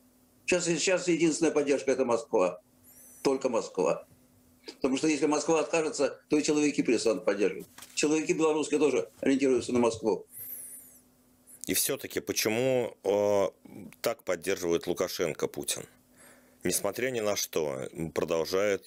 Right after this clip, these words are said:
Speaker 2: э, ему оказывать какие-то знаки внимания. Лукашенко его
Speaker 1: Ну,
Speaker 2: дер-,
Speaker 1: это
Speaker 2: де-, держит за что-то? М,
Speaker 1: Вот, вот именно, именно за, за, он его за, за, держ-, держит за что-то, мы даже знаем, за, за, за, за, за что он его держит.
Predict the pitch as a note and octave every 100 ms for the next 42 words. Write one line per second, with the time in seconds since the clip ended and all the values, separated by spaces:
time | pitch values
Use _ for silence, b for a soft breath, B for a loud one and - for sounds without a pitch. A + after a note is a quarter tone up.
0 | - E2+ E2+ E2 E2 - _ _ D#2+ D#2+
1 | E2+ D#2+ F2+ D#2+ D2+ - C#2+ F2 - D2
2 | D#2+ D#2+ D#2 D2+ D2+ C#2+ C2+ A#1+ - -
3 | B B B B B B B B _ _
4 | _ _ _ _ _ E2 E2+ F#2+ A2 E2+
5 | G#2 C#3+ D3 D3 D#3 G#2 F2 B2 F#3 C3
6 | E2 G2+ - F#2 - C#2+ C2+ C#2 - -
7 | G1+ G1+ G1+ G1+ G1+ - - - - -
8 | b b b b b - - F#2+ G#2 B2
9 | B2+ C3+ C#3+ D#3 D3+ D3+ D3+ C#3+ D3 C3
10 | C#3+ C#3 C#3+ C#3 C#3+ C3+ C#3 C3 C#3 B2+
11 | C#3+ C3+ C3 C3 C3 B2 C3 D3 C3+ C3+
12 | C3 C3 C3 C#3 B2+ B2+ C3 C3 C3+ B2+
13 | C3+ C3 - _ B2+ C#3+ C#3 C3+ B2+ B2
14 | A#2+ G2+